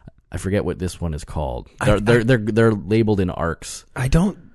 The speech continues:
Speaker 2: particularly like the animation style.
Speaker 1: It's, it's not, it's a little weird because it is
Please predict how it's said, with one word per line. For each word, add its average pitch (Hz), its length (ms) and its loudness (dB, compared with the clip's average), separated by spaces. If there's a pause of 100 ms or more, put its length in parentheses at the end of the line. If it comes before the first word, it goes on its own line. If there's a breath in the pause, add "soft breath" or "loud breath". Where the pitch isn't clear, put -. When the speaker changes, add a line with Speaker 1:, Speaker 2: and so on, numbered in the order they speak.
(460)
Speaker 2:
particularly 156 760 2
like 143 220 4
the 127 160 6
animation 113 680 4
style. - 300 2
Speaker 1:
It's, 90 220 2
it's 131 260 4
not, 139 420 6 (380)
it's 131 220 -2
a 120 60 0
little 135 340 6
weird 127 420 8
because 101 280 2
it 107 100 0
is 120 600 2